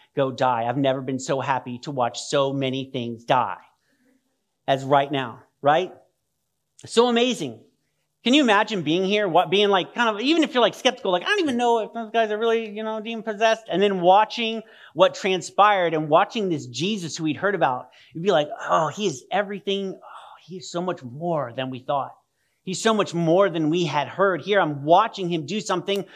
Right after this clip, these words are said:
yet another thing he's never done before for the least of these," right?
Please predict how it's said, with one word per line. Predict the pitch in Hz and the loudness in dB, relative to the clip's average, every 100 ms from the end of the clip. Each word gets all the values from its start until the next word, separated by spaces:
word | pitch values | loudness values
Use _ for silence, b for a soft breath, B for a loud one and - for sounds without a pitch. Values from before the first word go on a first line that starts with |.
| B | B
yet | 180 262 | 4 6
another | 277 254 285 330 285 | 6 6 6 4 0
thing | - 202 202 220 | 0 0 2 0
he's | 202 175 | -4 -2
never | 196 190 220 262 277 285 | -2 2 2 2 0 -2
done | 196 151 233 226 220 | -2 2 2 2 -4
before | 208 175 - 165 127 - _ _ B B B | -8 -8 -4 -2 -2 -6 _ _ B B B
for | - 185 | -2 2
the | 180 | 4
least | 175 208 220 - | 4 0 -4 -2
of | 190 156 | -2 0
these," | 151 127 - - - _ _ _ _ | -4 -4 -16 -20 -20 _ _ _ _
right? | 180 233 233 | 2 2 2